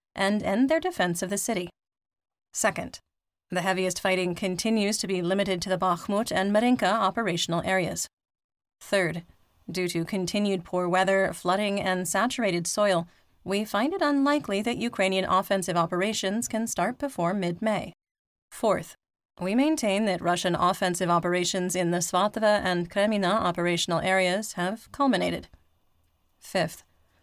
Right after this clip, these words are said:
the Russian Federation armed forces are combat ineffective and have exhausted their combat potential except in the Bakhmut operational area.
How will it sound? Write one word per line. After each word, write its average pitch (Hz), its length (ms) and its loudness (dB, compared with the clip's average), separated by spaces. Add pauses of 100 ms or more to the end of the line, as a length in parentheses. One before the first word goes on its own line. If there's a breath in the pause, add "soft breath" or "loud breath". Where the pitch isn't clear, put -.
(200)
the 170 160 -2
Russian 180 340 0
Federation 185 540 0
armed 170 300 0
forces 185 540 0
are 175 160 0
combat 214 500 2
ineffective 175 680 -2 (380)
and 196 160 0
have 190 160 0
exhausted 202 540 0
their 269 120 2
combat 180 440 2
potential 185 540 -2
except 208 440 -4
in 240 80 0
the 240 80 2
Bakhmut 220 480 2
operational 196 640 0
area. 185 400 0